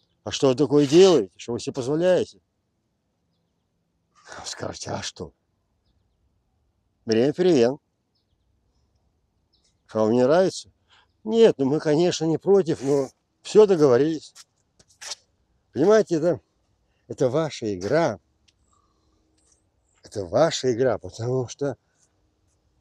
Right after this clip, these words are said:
просто сказать, что я вот выполняю, ничего не будет.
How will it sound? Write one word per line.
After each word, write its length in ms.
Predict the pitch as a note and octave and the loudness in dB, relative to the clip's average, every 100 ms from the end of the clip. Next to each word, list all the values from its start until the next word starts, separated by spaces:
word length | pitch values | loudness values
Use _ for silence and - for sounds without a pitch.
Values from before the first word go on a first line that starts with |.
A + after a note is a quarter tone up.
| _ _ | _ _
просто 440 | A2+ B2 A#2+ - | -2 0 0 -4
сказать, 500 | A2+ - A2+ G#2+ A2+ | -10 -8 -6 -4 -6
что 140 | - A2+ | -4 0
я 160 | A#2 | 2
вот 240 | G#2+ G2+ G2+ | 2 0 -6
выполняю, 760 | A2 G2+ G#2 A#2 C#3 D#3 B2 - _ _ - | -8 -2 0 2 2 2 0 -6 _ _ -4
ничего 240 | B2 D3 | -2 0
не 80 | C#3 | 0
будет. 240 | A#2+ G2 | 0 -6